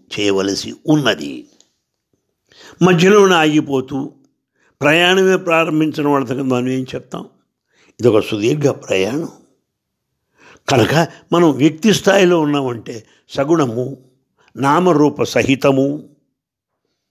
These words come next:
ఏమండి, సాకారము, ఆ స్థాయిలో ఉన్నాం. ఆ స్వామి ఏం చెప్తున్నారు? మన నిరాకార, నిర్గుణ, నామరహిత, రూపరహిత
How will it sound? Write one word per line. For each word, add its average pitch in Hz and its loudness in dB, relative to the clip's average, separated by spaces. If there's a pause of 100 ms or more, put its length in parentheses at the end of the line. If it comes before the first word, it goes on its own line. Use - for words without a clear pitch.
(320)
ఏమండి, 180 2 (120)
సాకారము, 156 2 (220)
ఆ 113 -4
స్థాయిలో 98 -8
ఉన్నాం. 90 -12 (840)
ఆ 127 2
స్వామి 175 2
ఏం 180 0
చెప్తున్నారు? 151 0 (200)
మన 151 0
నిరాకార, 135 -2 (380)
నిర్గుణ, 135 -4 (1120)
నామరహిత, 160 2
రూపరహిత 165 -2